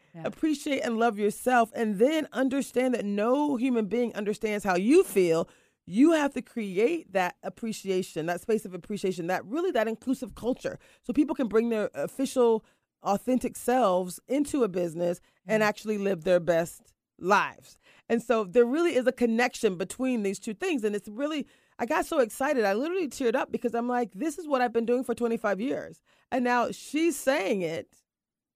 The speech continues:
Speaker 2: I don't even have to explain it anymore. Like, I don't have to explain it to a level of depth. I can just add on to it
Speaker 1: Right.
Speaker 2: what I've been doing. And the difference is you take the High Five habit,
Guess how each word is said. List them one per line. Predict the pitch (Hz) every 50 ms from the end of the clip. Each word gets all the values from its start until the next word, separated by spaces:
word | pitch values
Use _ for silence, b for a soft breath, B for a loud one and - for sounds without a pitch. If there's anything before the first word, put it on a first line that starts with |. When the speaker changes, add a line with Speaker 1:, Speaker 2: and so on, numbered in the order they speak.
| _ _ _ _ _ _ _ _ _ _ _ _
Speaker 2:
I | - 311
don't | 370 403 403
even | 359 311
have | 269 285 277 -
to | 247
explain | 226 - - - - 285 427 523 480
it | 285
anymore. | 220 185 165 156 147 127 95 - - - - -
Like, | - 233 233
I | 240
don't | 330 339
have | 349 349
to | 294
explain | 262 233 - - 254 262 294
it | 302 -
to | - 311
a | 247
level | 214 233 247 247 233 240 226
of | 190 165 156
depth. | - 302 330 - -
I | - 247
can | - 311 262
just | 285 233 240 - _ -
add | 180 214 247 277 254
on | 277 330 453 480
to | - - 226 196 180 180
it | 175 196 - - _ _ _ _ -
Speaker 1:
Right. | 180 170 165 165 -
Speaker 2:
what | 247 277 294
I've | 294 - 214
been | 269 269 240 226
doing. | 240 311 381 415 403 233 226
And | 233 226
the | 226
difference | 214 175 - 302 - - - 302 247
is | - - 214 214 196 185
you | 233
take | - - 269 302 349 -
the | - 311
High | 262 269 269 269
Five | 269 - 247 226 220 214
habit, | 202 208 214 196 180 165 165 165 - -